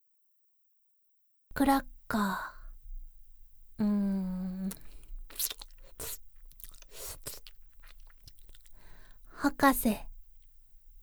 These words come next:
カリフラワー。タケノコ。カーテン。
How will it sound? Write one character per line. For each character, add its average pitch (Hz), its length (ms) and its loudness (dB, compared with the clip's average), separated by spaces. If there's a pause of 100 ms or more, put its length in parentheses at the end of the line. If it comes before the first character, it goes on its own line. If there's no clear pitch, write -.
(560)
カ 254 160 8
リ 262 160 6
フ 269 160 8
ラ 254 160 8
ワ 220 480 2
ー。 - 40 -16 (1900)
タ 240 100 2
ケ 240 240 8
ノ 226 140 10
コ。 - 300 0 (4000)
カ 262 300 12
ー 254 40 6
テ 233 200 6
ン。 190 120 0